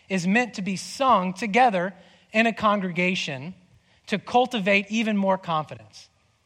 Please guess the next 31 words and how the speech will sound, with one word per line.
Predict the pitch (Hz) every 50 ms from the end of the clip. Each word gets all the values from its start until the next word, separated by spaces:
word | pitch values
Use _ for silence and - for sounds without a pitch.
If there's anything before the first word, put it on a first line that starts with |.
| _ _ _ _ _ _ _
So | - 226 220
it's | 208 -
interesting. | 214 220 277 233 - - 160 127
So | - 214 190
when | 185 196 196
we | 190 240 294
sing | 294 - - - 302 269 254 -
songs, | - - 240 240 226 226 226 -
for | - 190 170
example, | 151 139 127 131 135 127 123 - 147 147 196 226 - _ _ _ _ _ _ _ _ _ _ _ _ _ _ _ _ _ _ _ _ -
and | 185 190 208
you | 226 247 233
read | 214 214 233 262 277 269 214
the | 254 240
lyrics | 233 233 226 208 196 196 - -
and | 202 190
sing | - - - 226 226 220
the | 208 196
lyrics, | 196 190 180 170 156 147 - - - - - - _ _ _ -
I | 202 247
know | 247 247 247 254 226 208 196 190
that | 185 185 185
there | 196 190 185
are | 180
some | 175 - 214 214 220
times | - 202 185 185 180 -
when | 175 175 170
you | 156 160 190 240 247
think | - - - 247 247 -
to | - 190
yourself, | 160 147 - - 156 135 131 139 - -